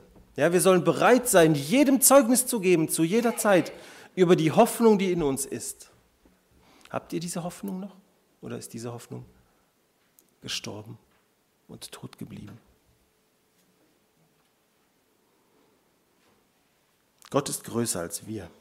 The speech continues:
Gott ist größer als unsere menschliche Erfahrung. Er ist größer als unsere menschliche Weisheit. Wir können wissen, dass dort,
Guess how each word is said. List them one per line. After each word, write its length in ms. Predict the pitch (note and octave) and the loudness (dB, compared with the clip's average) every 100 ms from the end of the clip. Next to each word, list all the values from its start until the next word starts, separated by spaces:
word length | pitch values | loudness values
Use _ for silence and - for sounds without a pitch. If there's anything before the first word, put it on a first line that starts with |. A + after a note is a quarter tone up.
| - _ _ _ _ _ _ _ _ _ - - | -20 _ _ _ _ _ _ _ _ _ -20 -12
Gott 100 | A#2+ | -10
ist 180 | - | -10
größer 380 | - B2+ C#3 B2+ | -6 -4 -2 -2
als 180 | G#2 A2+ | -4 -4
unsere 260 | A#2+ A2+ A2 | -8 -8 -8
menschliche 440 | A#2 - G#2+ - | -8 -10 -14 -12
Erfahrung. 560 | E2+ - A#2 A#2 G2+ G2+ _ _ _ _ _ _ _ _ | -12 -14 -14 -14 -16 -20 _ _ _ _ _ _ _ _
Er 100 | G#2 | -10
ist 160 | A#2 - | -8 -6
größer 380 | B2 D#3 E3+ C#3 | 2 2 4 2
als 120 | C3+ | 0
unsere 280 | C#3 B2 B2+ | -4 0 2
menschliche 560 | B2+ C3 A2+ - G2+ | 2 -2 -6 -10 -4
Weisheit. 580 | A#2+ E3 - F#2 D#2+ - _ _ _ _ _ _ _ _ _ _ _ _ _ _ _ _ _ _ _ _ _ _ _ _ _ _ _ _ _ _ _ _ _ _ _ _ _ - | -2 -2 -4 -10 -14 -20 _ _ _ _ _ _ _ _ _ _ _ _ _ _ _ _ _ _ _ _ _ _ _ _ _ _ _ _ _ _ _ _ _ _ _ _ _ -18
Wir 80 | |
können 360 | - B2+ A#2 G#2+ | -8 -6 -6 -8
wissen, 360 | C#3+ - C3+ B2+ _ _ _ _ | -6 -6 -8 -14 _ _ _ _
dass 300 | - A2 - | -12 -8 -6
dort, 420 | - A#2+ C3+ - | -4 -4 -6 -12